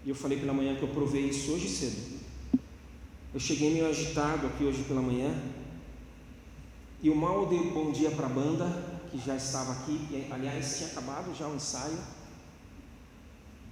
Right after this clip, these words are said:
"Bom dia", aí comecei a falar, "Vamos fazer isso, vamos arrumar aquilo", e aí um já reagiu também, porque tinha mais que reagir da maneira como eu falei, e aí aquele agito, e falei, "Ah,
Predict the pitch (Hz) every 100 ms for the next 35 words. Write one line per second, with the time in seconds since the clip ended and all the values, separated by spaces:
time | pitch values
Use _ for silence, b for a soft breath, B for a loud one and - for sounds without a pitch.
0 | - - - - - - 226 240 233 190
1 | 208 247 - 226 208 220 - 190 196 202
2 | 196 196 202 196 202 196 208 202 202 220
3 | 196 B B 196 208 220 226 233 220 202
4 | 190 214 190 208 220 202 214 226 - -
5 | 208 - 208 220 202 214 202 180 208 208
6 | 196 190 190 180 180 175 208 220 - -
7 | 175 220 220 208 240 233 240 226 240 226
8 | 185 262 277 277 269 - - - - 185
9 | 202 190 - - - - - 185 175 190
10 | 202 196